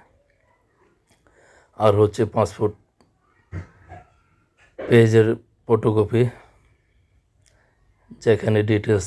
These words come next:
দেওয়া আছে এই ফটোকপিটা। আর একটা হচ্ছে আপনার এনআইডি কার্ডের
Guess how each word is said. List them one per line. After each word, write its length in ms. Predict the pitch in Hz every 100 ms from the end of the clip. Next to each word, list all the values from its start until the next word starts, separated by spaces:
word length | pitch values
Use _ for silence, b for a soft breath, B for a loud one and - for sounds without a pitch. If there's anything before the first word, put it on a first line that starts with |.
| -
দেওয়া 200 | 110 104
আছে 160 | 101 107
এই 80 | 101
ফটোকপিটা। 600 | - - 101 98 104 113 110 - b b _ - 285 349 415 440 403 330
আর 80 | 113 104
একটা 160 | - 110
হচ্ছে 320 | 107 - 120 110 110 - _ _ _ _ _ _ _ _ _ _ _ _ _ _ - - 107
আপনার 300 | - 107 101 - _ _ _ _ _ _ b b b b b -
এনআইডি 340 | 113 117 113 117
কার্ডের 300 | 107 110